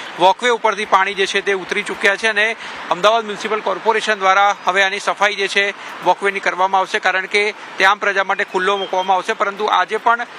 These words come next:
અ, કહી શકાય કે આજે આ વોકવે જે છે તે બંધ રાખવામાં આવ્યો છે, કારણ કે, અ, પાણીનો પ્રવાહ જે છે તે પણ ખૂબ જ, અ, તેજ છે અને, અ, હજુ પણ જો ઉપરવાસમાં જે રીતે વરસાદ વરસી રહ્યો છે તેના કારણે, અ, હજુ પણ વધુ પાણી જે છે છોડાય તેવી શક્યતાઓ જે છે જોવા મળી રહી છે. એટલે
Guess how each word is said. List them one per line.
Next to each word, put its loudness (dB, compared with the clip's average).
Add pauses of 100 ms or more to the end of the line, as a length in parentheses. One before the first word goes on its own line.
(180)
અ, 0
કહી -2
શકાય -2
કે -4
આજે 0
આ 2
વોકવે -2
જે -2
છે -4
તે -4
બંધ -2
રાખવામાં 2
આવ્યો -2
છે, -4
કારણ -2
કે, 0 (300)
અ, 6
પાણીનો 0
પ્રવાહ 2
જે -2
છે 0
તે -2
પણ 2
ખૂબ 0
જ, -4
અ, 0 (840)
તેજ 2
છે 0
અને, 2
અ, 2 (420)
હજુ 2
પણ 6
જો 2
ઉપરવાસમાં 2
જે 0
રીતે 0
વરસાદ 2
વરસી -4
રહ્યો 0
છે -2
તેના 2
કારણે, 0
અ, -2
હજુ -4
પણ 2
વધુ -2
પાણી 2
જે -2
છે -2
છોડાય 0
તેવી -6
શક્યતાઓ 0
જે -4
છે -4
જોવા 0
મળી -2
રહી -2
છે. -4
એટલે -2